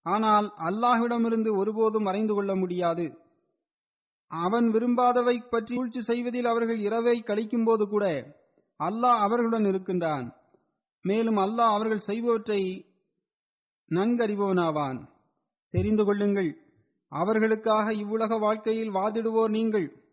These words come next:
ஆனால் மறுமை நாளில் அவர்களுக்காக அல்லாஹ்விடம் வாதிடுபவரோ, அவர்களின் பாதுகாவலராக இருப்பவரோ எவர்?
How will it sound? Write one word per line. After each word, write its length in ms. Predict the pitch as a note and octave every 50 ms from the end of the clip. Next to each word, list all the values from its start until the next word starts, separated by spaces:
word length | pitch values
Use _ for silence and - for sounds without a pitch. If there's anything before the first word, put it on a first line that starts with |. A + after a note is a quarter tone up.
| _ _ _ _ _ _
ஆனால் 420 | - D#3+ F#3 G#3 G#3+ G#3 G#3 G3+
மறுமை 380 | F#3+ E3+ E3+ F#3 A3 A#3+ B3 B3
நாளில் 380 | A#3+ A#3+ A#3 A3+ A3+ A3 G#3+
அவர்களுக்காக 600 | G3+ F3 E3+ F#3 A3+ A#3 A3+ A3+ A3 A3 A3+ G#3
அல்லாஹ்விடம் 560 | F#3+ G#3 G#3+ G#3+ G#3+ G#3 G#3 G3+ G3+ G3+ F#3
வாதிடுபவரோ, 800 | E3+ D#3+ F3 F#3+ G#3+ G3 G3 F#3 F#3+ F#3 F3+ F3 E3+ E3 F3 G3+ A#3 - _ _ _ _ _ _ _ _
அவர்களின் 580 | _ D#3 D#3+ F#3+ A3+ A#3+ A#3 A#3 A#3+ A#3+ A#3 A3
பாதுகாவலராக 960 | - E3+ E3+ F#3+ A3 A#3 A3+ A3+ A3 A3 G#3+ G#3+ G#3+ G#3 G#3 G#3 G3+ F#3+ G3
இருப்பவரோ 640 | G3 G#3 G3+ - G#3 G3 G3+ G3 F#3+ F#3 F#3 F3+
எவர்? 440 | D#3+ D#3 E3 F3 F3+ F#3+ - _ _